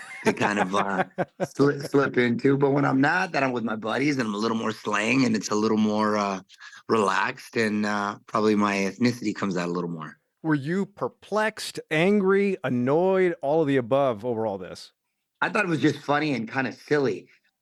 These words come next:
Speaker 1: I didn't understand it, but I, I guess people weren't used to seeing me sort of just be myself and with my buddies. But again, that's one of the, I think, the cool things about social media. You kinda put out there your real self, kind of raw.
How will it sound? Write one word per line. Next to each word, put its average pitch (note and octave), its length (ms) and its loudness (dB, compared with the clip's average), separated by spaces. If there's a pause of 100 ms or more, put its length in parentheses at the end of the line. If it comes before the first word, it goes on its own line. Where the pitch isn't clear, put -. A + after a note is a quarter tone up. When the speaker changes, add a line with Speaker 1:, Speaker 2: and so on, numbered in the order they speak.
(100)
Speaker 1:
I C3 140 -2
didn't C#3 400 -2
understand C3 640 0
it, G#2 160 -2 (460)
but B2 240 0
I, A#2 180 0
I A#2+ 60 -6
guess C3+ 260 -2
people C3+ 320 -4
weren't A#2 240 0
used A2+ 240 -2
to F#2+ 100 -8
seeing A2 360 -2
me G2+ 120 -2
sort G2+ 220 -2
of F2+ 180 -4 (480)
just G2 180 2 (320)
be C3+ 160 4
myself A#2+ 580 0
and G#2 100 -4
with F#2+ 120 -4
my G2 120 -2
buddies. B2 280 0
But C3 100 2
again, C#3+ 220 0
that's B2 180 -4 (160)
one C3+ 220 -2
of A2+ 60 -4
the, A2+ 60 -6
I A2 100 -4
think, A#2+ 180 -6
the B2 80 -8
cool A#3 180 0
things C#3 180 -2
about F#2+ 240 -4
social F#2+ 280 -8
media. G2+ 240 0
You A2+ 80 0
kinda A2 240 -4
put A2 160 -2
out G2+ 160 -2
there G#2 260 -2 (540)
your A#2+ 120 2
real G#2+ 220 4
self, G#2 480 -4
kind G2+ 220 -8
of F#2+ 80 -12 (240)
raw. A2 400 0